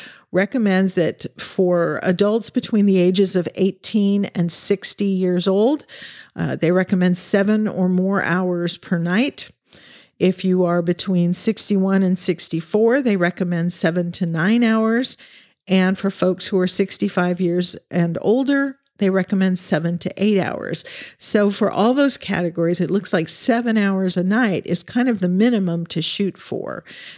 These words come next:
And again, this varies by age, it varies by, you know, person, but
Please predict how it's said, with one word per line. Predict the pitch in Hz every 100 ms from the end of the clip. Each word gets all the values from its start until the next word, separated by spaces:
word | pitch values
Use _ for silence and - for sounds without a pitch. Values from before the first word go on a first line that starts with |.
| _
And | 170
again, | 170 175 175 165
this | 165 -
varies | 180 185 190 190
by | - -
age, | - 254 277 262
it | 214 180
varies | 180 185 180 180
by, | - 170 175 175 160 147 - -
you | 202 180
know, | 151
person, | - - 226 226 185 175 180 - - - _
but | 185 180